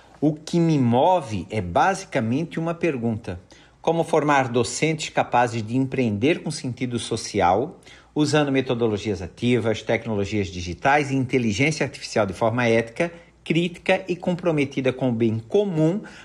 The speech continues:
para ensinar educação empreendedora? Esse caminho não é solitário, ele é construído em parceria, quer dizer, com parcerias, com a minha orientadora, a professora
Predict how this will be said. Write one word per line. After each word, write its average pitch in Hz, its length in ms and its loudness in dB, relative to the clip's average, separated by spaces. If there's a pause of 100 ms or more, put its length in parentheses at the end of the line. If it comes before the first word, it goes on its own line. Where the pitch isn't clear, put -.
(160)
para 226 240 4
ensinar 185 420 0
educação 160 400 -6
empreendedora? 160 840 -2 (840)
Esse 180 280 2
caminho 143 640 0
não 185 320 2
é 180 100 4
solitário, 160 760 0 (160)
ele 101 160 0
é 120 40 2
construído 135 560 -2
em 139 100 -6
parceria, 131 960 0 (320)
quer 117 140 2
dizer, 101 300 0
com 127 160 -4
parcerias, 110 960 0 (440)
com - 140 0
a 131 80 4
minha 131 160 2
orientadora, 117 680 2
a - 20 -8
professora 107 880 0